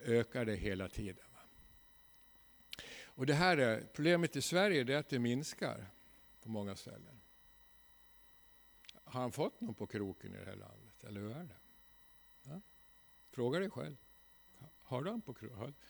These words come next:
Ja, vad bra. Eden i alla fall. Halleluja. Eh, så att, eh, annars skulle du inte sitta här, va? Du skulle sitta någon annanstans. <laughs> I så vackert väder, ja. Eh, så, så är det. Eh,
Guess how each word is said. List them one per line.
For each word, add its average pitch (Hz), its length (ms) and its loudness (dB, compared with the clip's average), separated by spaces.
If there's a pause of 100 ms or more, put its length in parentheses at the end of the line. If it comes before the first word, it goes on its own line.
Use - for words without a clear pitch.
(320)
Ja, 147 140 -2
vad 170 140 0
bra. 156 240 2
Eden 147 280 -2
i - 20 -4
alla 110 180 -8
fall. - 180 -16
Halleluja. 127 420 -8 (540)
Eh, 160 200 4
så 180 140 6
att, 160 240 8
eh, 123 440 4
annars 120 220 4
skulle 143 120 -2
du 131 40 0
inte 113 120 -4
sitta 107 300 -2
här, 131 260 0
va? 92 120 -6
Du - 60 -8
skulle 120 260 -4
sitta 104 320 -4
någon 92 140 -4
annanstans. 113 560 -4 (960)
<laughs> - 800 -2
I 110 80 -10
så 113 120 -2
vackert - 460 -2
väder, 120 420 -4
ja. - 360 -6 (520)
Eh, 139 240 4
så, 143 220 -2
så 160 200 4
är 104 120 4
det. 104 120 -8 (3500)
Eh, 120 300 8